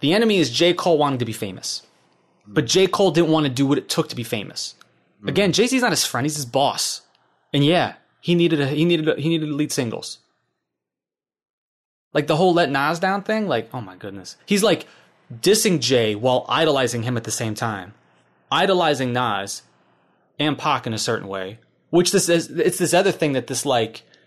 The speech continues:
Speaker 1: that a lot of Nas fans, you notice, will also hold up Pac in the same breath. I'm a big Nas
Speaker 2: Yeah.
Speaker 1: fan, but let's just get that out of the way. And then he's also jocking Kanye in the exact same song.
Speaker 2: Yeah.
Speaker 1: Like,
Speaker 2: I think he's, I think he's throwing a few shots at Nas, too.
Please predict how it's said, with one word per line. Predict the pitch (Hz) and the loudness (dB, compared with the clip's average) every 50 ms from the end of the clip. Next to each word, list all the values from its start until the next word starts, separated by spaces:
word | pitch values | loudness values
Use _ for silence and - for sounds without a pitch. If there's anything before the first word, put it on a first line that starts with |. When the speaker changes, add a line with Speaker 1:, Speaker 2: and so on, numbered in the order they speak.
| _ _ _ _ _ _ | _ _ _ _ _ _
Speaker 1:
that | - 160 160 - | 0 2 2 2
a | 127 | 2
lot | 131 143 151 165 160 | 2 2 2 2 2
of | 156 | 2
Nas | 151 156 180 185 - | 2 2 0 0 -2
fans, | - 208 202 196 180 | -2 -4 -4 -2 -4
you | 180 | -4
notice, | 185 190 185 - | -4 -4 -4 -2
will | 143 123 | 0 2
also | 127 131 120 - 123 | 2 2 0 -4 -6
hold | 117 127 120 | -6 -4 -6
up | 117 113 | -6 -6
Pac | - 139 120 120 - 139 | -4 -4 -4 -4 -6 -8
in | 120 | -10
the | 117 | -10
same | - 135 123 117 113 | -10 -10 -10 -10 -8
breath. | 110 120 117 117 - | -8 -10 -8 -4 -4
I'm | 156 185 | -2 -2
a | 165 123 | -2 0
big | 131 147 127 131 | 0 -2 -2 0
Nas | 131 139 139 - | -2 -2 -2 -2
Speaker 2:
Yeah. | - | -4
Speaker 1:
fan, | 165 151 139 | -4 -4 -4
but | 120 113 | -2 -4
let's | 117 117 - | -4 -4 -4
just | 110 - - | -8 -10 -10
get | 120 - | -8 -2
that | - 120 123 | 0 2 2
out | 117 110 | 2 0
of | 107 | 0
the | 110 | -2
way. | 110 110 107 107 - | -4 -4 -4 -4 -2
And | 170 175 208 | 0 2 2
then | 208 | 4
he's | 190 196 165 | 2 2 2
also | 180 190 208 - 175 143 | 2 2 2 2 0 -2
jocking | 123 104 120 147 139 143 - - 143 123 | -2 0 0 0 0 -2 -4 -6 -8 -4
Kanye | - 143 135 131 123 110 | -4 -4 -2 -2 -4 -4
in | 107 | -4
the | 110 107 | -6 -6
exact | 104 104 117 110 104 - | -4 -4 -4 -4 -4 -6
same | - 107 98 - | -10 -12 -10 -8
song. | - 117 110 101 - - _ _ _ _ _ _ _ _ _ _ _ _ | -6 -6 -6 -6 -10 -14 _ _ _ _ _ _ _ _ _ _ _ _
Speaker 2:
Yeah. | - 107 104 95 90 - _ _ _ _ _ _ _ _ | -8 -6 -6 -6 -6 -10 _ _ _ _ _ _ _ _
Speaker 1:
Like, | 151 151 151 143 - | 0 0 2 2 2
Speaker 2:
I | 175 | 0
think | 247 269 262 | 0 -2 -2
he's, | - - - | -6 -6 -4
I | 175 202 | -2 0
think | 208 294 254 | 0 0 0
he's | 226 - | 0 2
throwing | - 202 175 160 | 2 2 2 2
a | 147 | 0
few | - 160 | -2 -4
shots | 139 - 147 127 117 123 | -2 0 0 0 0 -2
at | 110 | -4
Nas, | 107 110 104 101 98 - | -2 -2 -2 -2 -4 -6
too. | - - 95 95 95 | -8 -12 -14 -14 -16